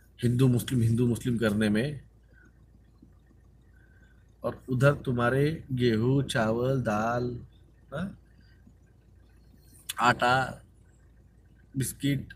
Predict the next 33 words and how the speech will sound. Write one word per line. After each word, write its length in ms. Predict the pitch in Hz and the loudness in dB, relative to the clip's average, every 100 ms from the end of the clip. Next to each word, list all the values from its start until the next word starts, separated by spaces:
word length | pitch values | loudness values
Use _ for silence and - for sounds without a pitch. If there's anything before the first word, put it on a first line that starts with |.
| - | -10
ब्रे-, 200 | 120 - | -10 -6
सबके 340 | - 175 - | -2 0 2
ऊपर, 240 | 180 135 117 | 0 0 -8
पैक 440 | - - - 120 | -10 -14 -4 -4
food, 460 | - - 117 - - | -4 -10 -10 -10 -10
सबके 260 | - - 147 | -10 -8 -6
ऊपर 320 | 123 107 - - - - - - - - - - - | -6 -6 -14 -18 -20 -20 -20 -20 -20 -20 -20 -20 -12
उन्होंने 220 | 127 123 | -4 -2
tax 320 | 127 117 110 98 | 2 0 0 -4
लगा 220 | 92 92 | -2 -2
दिया 220 | 90 87 | -2 -4
है। 140 | 92 | -6
और 140 | - 123 | -4 -2
आप 200 | 156 160 | 0 4
लगे 200 | 202 285 | 6 8
पड़ो 200 | 277 254 | 8 12
हिंदू 280 | 180 208 220 | 12 12 8
मुस्लिम, 280 | 185 196 | 6 6
हिंदू 220 | 143 151 151 | 6 6 2
मुस्लिम 280 | 135 139 | 0 -2
करते 260 | 123 101 107 | -4 -4 -2
हुए। 260 | 92 85 - - _ _ - - - - 151 | -4 -4 -8 -20 _ _ -20 -20 -20 -6 0
नुपुर 220 | 147 185 | 6 8
शर्मा, 280 | 180 170 170 | 8 8 8
नुपुर 280 | 156 180 | 8 6
शर्मा 260 | 143 165 170 | 6 4 2
चलते 360 | - 156 165 175 | 2 0 2 4
रहा 160 | 160 | 6
और 100 | 190 | 6
आज 120 | 165 156 | 4 2
तुम्हारे 240 | 160 165 | 2 6
यहाँ 100 | 156 | 4
पे 160 | 165 | 4